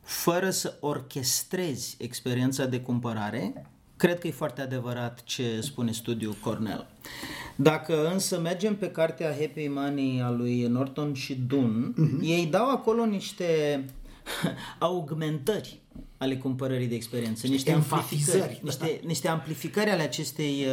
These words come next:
Speaker 1: uh, cumpărări și, uh, în esență, sunt, uh, două. Prima dintre ele este, în momentul în care ai luat decizia să mergi într-o croazieră, de exemplu,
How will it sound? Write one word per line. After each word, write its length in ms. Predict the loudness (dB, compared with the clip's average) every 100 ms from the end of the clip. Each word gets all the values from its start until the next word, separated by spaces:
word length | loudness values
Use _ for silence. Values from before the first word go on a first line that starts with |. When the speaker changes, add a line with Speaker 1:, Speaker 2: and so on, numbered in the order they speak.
| 0
Speaker 1:
uh, 60 | -2
cumpărări 520 | 0 0 0 2 0
și, 120 | 0 -6 -6
uh, 80 | -2 2 4
în 80 | 4
esență, 400 | 4 4 4 2
sunt, 420 | 2 2 2 4
uh, 180 | 2 2
două. 480 | 4 4 4 -2 -8 -16 -20 -18 -16 -14 -16 -18 4
Prima 260 | 6 6 4
dintre 280 | 0 0
ele 200 | 0 0
este, 460 | 0 0 -2 -4 -2
în 80 | -2
momentul 240 | 0 0
în 60 | 2
care 140 | 4
ai 60 | 6
luat 140 | 4
decizia 500 | 2 -4 -4 -2 0
să 120 | 0 -2
mergi 200 | -2 -2
într-o 220 | -2 -4
croazieră, 880 | 0 2 2 0 0 2 2 0 -2
de 180 | 0
exemplu, 720 | 0 0 0 0 0 0 0